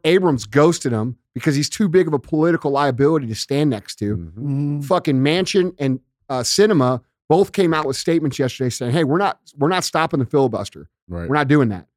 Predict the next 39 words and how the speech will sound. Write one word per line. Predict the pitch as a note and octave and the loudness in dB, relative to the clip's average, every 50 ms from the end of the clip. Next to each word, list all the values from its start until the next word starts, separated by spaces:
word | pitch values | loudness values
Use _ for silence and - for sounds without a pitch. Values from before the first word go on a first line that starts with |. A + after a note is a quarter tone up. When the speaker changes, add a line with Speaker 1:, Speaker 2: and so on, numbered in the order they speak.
| _ _ _ _ _ | _ _ _ _ _
Speaker 2:
Right. | E2 E2 E2 | -14 -12 -6
Speaker 1:
So, | - D#3 | -4 0
like, | D3 D3 D3 A#2+ | 0 0 2 2
dude, | F3+ F#3+ | 0 2
he's | E3 A3+ A3+ | 2 2 0
fucked | - - - G#3+ G#3+ G#3+ - | 0 2 2 2 2 2 -2
right | - A2+ G#2+ F2+ | -4 -4 -4 -6
now. | F#2+ D#2+ B1 - _ _ _ _ | -8 -12 -16 -20 _ _ _ _
Speaker 2:
One | F#2+ G2+ | -6 -6
hundred | A#2 A#2+ G#2+ - | -4 -4 -6 -10
percent. | - E2 | -14 -4
Speaker 1:
So | - F3+ | -2 0
the | E3 E3 | 2 4
more | D#3+ D#3+ E3 F#3+ A3+ A#3+ | 4 6 6 6 6 6
he | B3 A#3+ A#3+ | 6 4 2
fucking | - - G#3 G3+ G#3 F#3 F3 | 2 0 -2 -2 -2 -4 -4
comes | - F#3+ F3+ E3+ C#3+ | -2 -2 -2 0 0
out | D3+ D3+ F3 - | 0 0 0 -2
and | C3+ B2+ | -4 -8
screams | - - - D3+ D#3+ F3+ G#3 F#3+ G3+ | -10 -4 0 2 2 2 2 0 -2
and | G#3+ - | -4 -4
shit, | - - A3 A3+ A3+ - _ _ _ _ _ _ _ _ _ - | -2 0 2 2 2 0 _ _ _ _ _ _ _ _ _ 0
the | C3 | 0
more, | C#3 C#3+ D#3 E3+ F3 F3+ - _ A#2+ _ _ _ _ _ _ _ - | 2 4 4 6 4 4 2 _ _ _ _ _ _ _ _ _ -4
I | C#3 C#3 | 0 0
mean, | D3+ D3+ | 2 4
dude, | D3+ F3+ D#3+ C3+ B2 _ - | 4 4 2 2 0 _ -2
and, | C#3 C3 D3 _ - | 0 0 0 _ -2
and | C3+ C3 D3+ | 0 2 2
these | G3+ G3 | 2 0
people | - - A3+ - E3 | -2 -2 -2 0 0
are | C#3 | 0
too | - D#3+ C#3+ | 0 -4 -8
stupid | - _ D3+ C#3+ B2 B2+ | -2 _ 0 0 0 0
to | G#2+ | -2
know | G#2+ A#2 A#2+ | 0 0 0
that. | A2+ G2+ E2 C#2+ | 0 -2 -6 -4
You | G2 C3 B2+ | -2 0 0
watch. | C#3 B2 G2 - - - | 0 -2 -4 -10 -14 -20